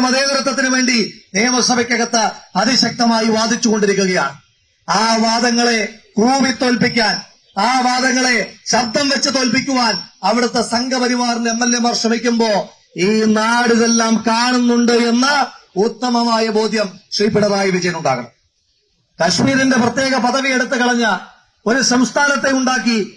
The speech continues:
ഡീലിമിറ്റേഷൻ നടത്തി ബി ജെ പി മണ്ഡലങ്ങൾ മാത്രം ഉണ്ടാക്കിയ കശ്മീരിൽ സംഘപരിവാരത്തിന്റെ താമര വാടിയിട്ടുണ്ട് എങ്കിൽ രണ്ടായിരത്തി ഇരുപത്തിയാറാം ആണ്ടിൽ ഈ കേരളത്തിലെ സംഘപരിവാരത്തിന്റെ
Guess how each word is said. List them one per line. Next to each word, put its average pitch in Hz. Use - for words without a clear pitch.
ഡീലിമിറ്റേഷൻ 277
നടത്തി 262
ബി 262
ജെ 285
പി 285
മണ്ഡലങ്ങൾ 269
മാത്രം 277
ഉണ്ടാക്കിയ 269
കശ്മീരിൽ 294
സംഘപരിവാരത്തിന്റെ 247
താമര 254
വാടിയിട്ടുണ്ട് 254
എങ്കിൽ 262
രണ്ടായിരത്തി 247
ഇരുപത്തിയാറാം 262
ആണ്ടിൽ 277
ഈ -
കേരളത്തിലെ 285
സംഘപരിവാരത്തിന്റെ 277